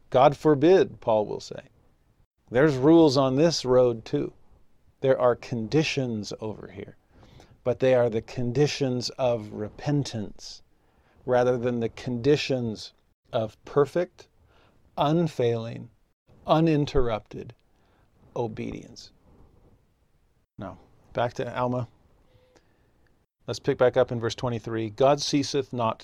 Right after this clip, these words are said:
to be God." He is justice personified. He is mercy personified. "Mercy claimeth the penitent," because it's only the penitent who are humble enough to claim repentance in return.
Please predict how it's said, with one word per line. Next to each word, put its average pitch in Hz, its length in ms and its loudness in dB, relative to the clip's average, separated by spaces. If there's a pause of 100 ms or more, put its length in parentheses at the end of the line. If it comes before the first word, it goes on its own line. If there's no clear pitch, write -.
to 123 80 -10
be 110 140 -8
God." - 280 -8 (260)
He 160 220 -2
is 135 160 0
justice 120 400 0
personified. - 640 -10
He 135 140 -4
is 131 160 -2
mercy 123 320 -4
personified. - 600 -12 (600)
"Mercy 156 380 4
claimeth 151 520 0
the 131 80 -6
penitent," 123 600 -6 (720)
because 131 260 0
it's 135 140 0
only 156 180 2
the 131 120 0
penitent 139 520 -2
who 139 120 0
are 131 100 4
humble 147 320 0
enough 135 240 -4
to 131 160 -6
claim 147 560 0
repentance 139 920 -2 (240)
in 139 160 -4
return. 117 480 -6